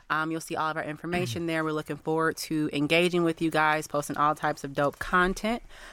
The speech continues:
Um, and we're super excited, and this whole entire reason behind this podcast is really just to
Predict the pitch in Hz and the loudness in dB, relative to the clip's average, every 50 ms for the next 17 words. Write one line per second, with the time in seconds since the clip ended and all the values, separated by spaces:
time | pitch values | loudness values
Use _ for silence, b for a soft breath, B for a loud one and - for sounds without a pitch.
0 | B B - 170 185 185 190 202 220 220 - - 330 359 - 339 302 269 - - | B B 4 4 4 4 4 4 4 2 4 2 0 0 2 2 2 2 2 2
1 | - 180 175 175 170 170 165 165 180 196 - - - 208 202 208 208 202 - 196 | 2 4 4 4 4 2 2 2 0 0 -2 -2 0 2 2 2 2 0 0 0
2 | 190 180 180 175 160 160 165 156 156 156 151 147 - - 143 147 147 147 143 - | 0 2 2 0 0 0 0 0 0 -2 -2 -2 0 2 2 2 2 0 -4 -4
3 | - - - 151 147 147 143 - - 147 143 139 139 139 - - B B B B | -8 -2 0 2 2 2 2 0 -2 0 0 0 0 -2 -6 -12 B B B B
4 | B B B B 160 170 165 180 226 247 254 240 208 185 185 180 - - | B B B B 0 2 4 6 6 6 6 4 2 2 0 0 0 0